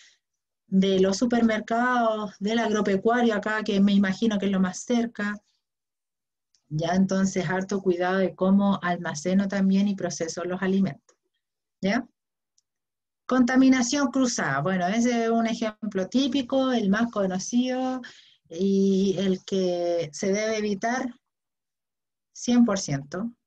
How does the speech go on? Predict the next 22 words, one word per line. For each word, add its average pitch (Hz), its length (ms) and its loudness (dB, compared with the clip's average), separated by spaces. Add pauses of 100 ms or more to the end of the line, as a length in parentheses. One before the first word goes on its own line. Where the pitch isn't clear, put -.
(720)
Esta 196 260 -4
es 214 80 0
una 196 320 2
tabla, 247 540 2
¿cierto? 220 520 -4
Que 208 80 -2
estoy 208 280 -2
utilizando 196 640 0
la 175 120 -2
misma 269 420 2
tabla, 180 640 -2
el 156 260 -2
mismo 240 440 2
cuchillo, 190 840 -4 (1000)
con 214 220 0
distintos 240 600 4
productos. 262 640 0 (720)
Productos 196 480 -4
vegetales 247 840 0
y 233 160 0
productos 226 520 0
animales. 196 560 -6